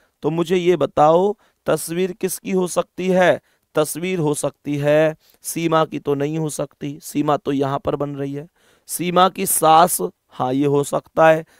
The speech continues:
सीमा की बहन नहीं हो सकती, हमें ये चाहिए। और सीमा की माँ भी नहीं हो सकती, तो सीमा की सास की ही तस्वीर होगी। सीमा की सास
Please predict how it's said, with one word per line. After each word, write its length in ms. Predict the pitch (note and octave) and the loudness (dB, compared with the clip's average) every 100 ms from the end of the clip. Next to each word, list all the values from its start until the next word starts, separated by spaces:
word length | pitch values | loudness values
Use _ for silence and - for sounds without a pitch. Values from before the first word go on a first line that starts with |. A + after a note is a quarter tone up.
| _ | _
सीमा 380 | - E3+ F3 F#3 | -8 -4 2 2
की 160 | F3 F3+ | 2 2
बहन 280 | D#3+ E3 D#3 | 2 2 -2
नहीं 240 | C#3+ D3+ | -4 -4
हो 120 | D#3 | -6
सकती, 440 | C#3+ D#3 - D#3 D3+ | -6 -10 -8 -8 -6
हमें 220 | D3 D#3 | -4 -4
ये 200 | D#3 E3+ | -2 -2
चाहिए। 360 | - B2+ B2 - _ _ _ _ - | -2 -8 -8 -10 _ _ _ _ -2
और 120 | C#3+ | -2
सीमा 360 | - D#3 D#3 D3+ | -2 -4 -2 -2
की 200 | - C3 | -4 -6
माँ 200 | B2+ B2+ | -6 -6
भी 120 | C#3+ | -6
नहीं 140 | C#3+ | -6
हो 100 | C#3+ | -8
सकती, 360 | - C#3+ _ D3 | -8 -12 _ -14
तो 140 | - | -12
सीमा 400 | - D3 D3 D3+ | -14 -10 -6 -4
की 260 | D3+ F3 F3 | -6 -10 -8
सास 600 | - - D#3 E3 F3 E3+ | -6 2 6 6 4 -4
की 280 | - F3 F3+ | -8 -8 -6
ही 140 | F3+ | -8
तस्वीर 480 | - C3+ B2+ C3 B2 | -6 -8 -6 -8 -8
होगी। 500 | B2 B2 C#3+ E3 D#3+ - _ - | -10 -8 -6 -6 -8 -18 _ -16
सीमा 380 | - D#3 D3 | -4 -2 0
की 180 | D3+ C3+ | -2 -8
सास 420 | - B2+ C3 - | -4 -2 -2 -4